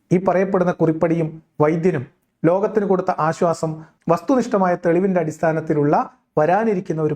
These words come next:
പരലോകത്തെക്കുറിച്ചാണോ, അതോ അപ്പപ്പോഴുള്ള പ്രശ്നങ്ങളിൽ നിന്ന് മറികടക്കാനും കൂടെ നിൽക്കുന്നവരെ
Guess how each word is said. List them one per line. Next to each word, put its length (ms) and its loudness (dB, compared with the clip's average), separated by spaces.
പരലോകത്തെക്കുറിച്ചാണോ, 920 0
അതോ 160 2
അപ്പപ്പോഴുള്ള 640 0
പ്രശ്നങ്ങളിൽ 560 0
നിന്ന് 240 0
മറികടക്കാനും 680 0
കൂടെ 200 2
നിൽക്കുന്നവരെ 640 -2